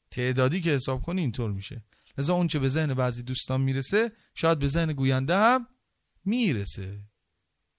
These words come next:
اینا می‌شه دو جور تعریف کرد. می‌تونیم هم جهنم رو طوری تعریف کنیم مستطیل بشه، دایره بشه، اینا مسئله نیست. مطلب رو بگیرید، تو بازی‌ها و اینا نرید. خب این هم پس یه آیه کریمه دیگه، فَمَا تُغْنِ الْآیَاتُ و نذر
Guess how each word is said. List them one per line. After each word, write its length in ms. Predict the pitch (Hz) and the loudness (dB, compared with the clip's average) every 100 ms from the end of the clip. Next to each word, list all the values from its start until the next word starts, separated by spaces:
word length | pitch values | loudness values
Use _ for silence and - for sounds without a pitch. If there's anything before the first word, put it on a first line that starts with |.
| _ _ | _ _
اینا 420 | 170 196 262 269 - _ _ _ _ | -4 0 0 -2 -6 _ _ _ _
می‌شه 340 | 151 202 220 180 _ | -2 0 0 -4 _
دو 100 | 156 | -2
جور 220 | 180 165 110 _ | 0 0 -4 _
تعریف 340 | - 110 110 - | -6 -4 -4 -6
کرد. 260 | 101 - _ _ | -8 -8 _ _
می‌تونیم 300 | - - 220 | -4 -2 0
هم 60 | 233 | 2
جهنم 420 | 165 165 160 202 | 2 2 2 2
رو 80 | 214 | 0
طوری 260 | 208 208 208 | 0 -2 0
تعریف 240 | 190 202 | -2 -2
کنیم 140 | 226 | -2
مستطیل 560 | 202 147 - 127 151 104 | 0 0 0 -2 -2 -4
بشه، 340 | 92 - 123 - _ _ _ _ - | -6 -10 -16 -18 _ _ _ _ -2
دایره 400 | 139 151 151 151 | 4 6 6 4
بشه، 400 | 110 101 - 104 - _ _ | 4 0 -4 -14 -18 _ _
اینا 260 | 151 208 233 - | -6 -6 -6 -6
مسئله 400 | 143 - 185 220 | -4 -4 -4 -4
نیست. 220 | 180 110 | -2 0
مطلب 520 | 110 107 - 131 160 | 0 0 -2 -2 0
رو 100 | 113 | 0
بگیرید، 520 | 98 98 95 95 - _ _ _ - | -4 -8 -12 -14 -18 _ _ _ -6
تو 100 | 156 | 0
بازی‌ها 520 | 123 117 110 135 147 | 2 2 2 0 2
و 20 | |
اینا 260 | 110 117 131 | 2 2 0
نرید. 300 | 98 95 101 | -2 -6 0
خب 300 | 180 127 - - - - - _ _ _ - | 2 2 -2 -20 -20 -20 -20 _ _ _ -2
این 160 | 262 | 10
هم 160 | 294 233 | 10 12
پس 200 | 220 226 | 8 6
یه 120 | 240 | 2
آیه 280 | 190 185 214 | 4 4 2
کریمه 400 | 180 160 170 170 | 0 0 0 0
دیگه، 280 | 123 120 117 | 0 -2 0
فَمَا 300 | 135 147 165 | 2 4 2
تُغْنِ 300 | 180 170 156 | 2 2 2
الْآیَاتُ 480 | 131 131 143 160 | 0 0 0 0
و 100 | 135 | -2
نذر 460 | 127 127 127 175 214 | -2 0 0 2 0